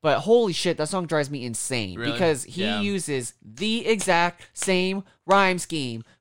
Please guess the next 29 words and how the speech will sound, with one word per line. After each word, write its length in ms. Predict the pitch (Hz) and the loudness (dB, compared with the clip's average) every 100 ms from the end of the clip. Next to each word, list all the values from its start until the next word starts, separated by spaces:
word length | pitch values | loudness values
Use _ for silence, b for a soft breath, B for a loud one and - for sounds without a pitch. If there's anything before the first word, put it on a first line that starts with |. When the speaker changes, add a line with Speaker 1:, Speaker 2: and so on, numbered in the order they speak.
| - | -4
Speaker 1:
for 240 | 202 180 - | 4 4 6
every 320 | 202 214 233 | 2 2 2
line 260 | 214 208 202 | 2 2 0
in 80 | |
the 80 | 196 | -4
song 420 | - 196 170 143 | 0 2 4 2
for 160 | 123 160 | 0 -2
the 100 | 147 | 0
whole 280 | 165 185 170 | 4 4 4
song. 540 | - 156 127 107 101 - _ _ _ - | 2 2 2 0 -4 -14 _ _ _ 0
A-, 320 | 180 160 190 | 0 2 -2
a-, 60 | - | -2
and 180 | 185 185 | -2 -2
he's 120 | 170 | 0
like, 240 | 156 131 _ _ - | 0 -2 _ _ -12
he, 120 | 175 | -8
he 100 | 175 | -2
does 180 | 170 170 | 0 -2
the 60 | 143 | -2
same 260 | - 185 170 | -4 -2 2
vocal 300 | 180 180 170 | 2 2 -4
pattern 380 | 151 123 117 110 | -2 -2 -2 -4
every 300 | 147 156 156 | -2 0 -2
time, 360 | 139 147 120 98 | -4 -2 -2 -4
and 120 | 180 | -2
it 100 | 233 185 | -2 -2
is 120 | 117 | -4
Speaker 2:
That's 300 | 110 101 - | -8 -8 -2
fair. 120 | - | 0